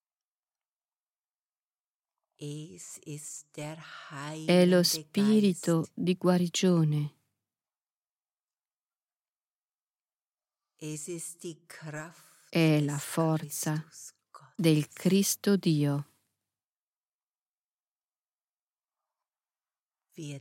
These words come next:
Speaker 1: denken.
Speaker 2: Pensiamo.
Speaker 1: Christus
Speaker 2: Cristo
Speaker 1: in uns.
Speaker 2: in noi.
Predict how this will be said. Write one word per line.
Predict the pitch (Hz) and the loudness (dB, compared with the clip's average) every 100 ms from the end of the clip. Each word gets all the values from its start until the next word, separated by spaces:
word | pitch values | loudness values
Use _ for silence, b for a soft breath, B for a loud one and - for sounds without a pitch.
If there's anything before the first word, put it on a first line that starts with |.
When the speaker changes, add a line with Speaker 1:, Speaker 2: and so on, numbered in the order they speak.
| _ | _
Speaker 1:
denken. | 156 143 131 135 _ - 160 151 _ _ _ _ | -18 -18 -18 _ _ -20 -20 -20 _ _ _ _
Speaker 2:
Pensiamo. | - 175 170 165 - 156 147 147 147 151 _ _ _ _ _ _ | -2 2 2 0 -4 -4 -4 -4 -4 -6 _ _ _ _ _ _
Speaker 1:
Christus | - - 143 147 151 170 - - - - - - 160 170 175 - - - | -20 -20 -18 -16 -18 -18 -20 -20 -20 -20 -20 -20 -20 -20 -20 -18 -16 -10
Speaker 2:
Cristo | 170 160 156 147 - - 120 | -8 -6 -6 -6 -10 -10 -6
Speaker 1:
in | 156 147 | -6 -8
uns. | - - - _ _ - | -16 -20 -20 _ _ -4
Speaker 2:
in | 180 185 190 196 | 0 2 4 4
noi. | 160 151 151 147 | 2 2 0 -2